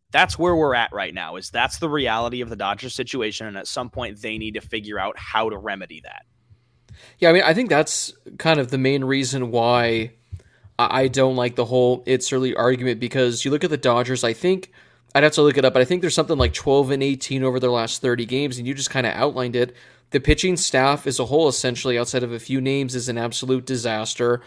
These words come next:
Speaker 2: Uh, the Dodgers, Josh, another thing we didn't even mention, so they got swept this weekend. They didn't hit a single home run. And that's something I think I talked about in the last episode, that they, the highest percentage of their runs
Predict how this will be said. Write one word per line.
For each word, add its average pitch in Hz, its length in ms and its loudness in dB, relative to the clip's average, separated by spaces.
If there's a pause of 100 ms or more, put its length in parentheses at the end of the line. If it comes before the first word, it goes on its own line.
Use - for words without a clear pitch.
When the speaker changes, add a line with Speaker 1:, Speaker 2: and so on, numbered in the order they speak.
(320)
Speaker 2:
Uh, 127 240 8
the 135 140 0
Dodgers, 143 560 4
Josh, 117 380 0
another 135 400 2 (100)
thing 139 180 -4
we 135 60 0
didn't 127 180 -2
even 113 200 -4
mention, 123 480 0 (340)
so - 160 2
they 139 140 8
got 151 160 6
swept 151 260 2
this 127 240 -2
weekend. 123 460 0 (400)
They 147 100 6
didn't 190 180 0
hit 185 120 4
a - 40 4
single 170 300 2
home 131 260 -2
run. 135 280 0 (400)
And 135 120 2
that's 143 140 0
something 156 220 0
I 135 80 2
think 151 160 0
I 139 80 6
talked 139 260 0
about 139 140 2
in 123 60 -4
the 123 60 2
last 123 300 2
episode, 131 460 2
that 117 160 -2
they, 139 300 2 (420)
the 123 100 4
highest 170 380 6
percentage 160 500 2
of 127 280 0
their 156 200 8
runs 131 640 4